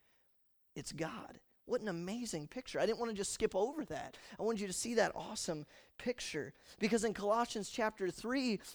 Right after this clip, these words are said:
and in verse one, Paul tells us that if ye then be risen with Christ, if you're saved, seek those things which are above, where Christ sitteth on the right hand of God. Set your affection on things above,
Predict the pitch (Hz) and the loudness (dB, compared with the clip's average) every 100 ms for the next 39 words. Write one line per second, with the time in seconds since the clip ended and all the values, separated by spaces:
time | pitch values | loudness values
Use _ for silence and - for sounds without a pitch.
0 | - 202 196 180 226 - 208 254 240 185 | 0 4 4 6 4 2 0 2 2 2
1 | 233 240 226 220 247 233 214 - - 247 | 4 4 2 0 0 2 0 0 -6 0
2 | 202 214 175 247 277 247 254 220 202 226 | 4 6 4 0 4 6 6 2 0 0
3 | 247 240 - - 185 127 - - - _ | 0 -2 -4 -2 -2 -2 -8 -10 -16 _
4 | _ _ _ - 180 202 202 - 143 120 | _ _ _ -2 0 0 -2 0 -2 -6
5 | - _ _ _ _ _ _ _ _ _ | -14 _ _ _ _ _ _ _ _ _
6 | _ _ - - 285 208 220 185 - 180 | _ _ -2 0 0 4 4 4 0 -2
7 | 170 165 - 170 151 165 139 131 - _ | -2 -4 0 0 0 -2 -4 -10 -18 _
8 | _ _ 165 160 - 220 208 - 160 151 | _ _ -2 -2 0 0 0 0 0 0
9 | 156 151 151 147 156 156 165 202 147 - | -2 2 2 2 0 -2 -2 -4 -4 -12
10 | - - 294 262 233 196 - 254 277 226 | -14 2 6 6 6 4 4 0 2 2
11 | 196 180 220 214 208 202 247 202 | 2 2 0 2 4 6 6 4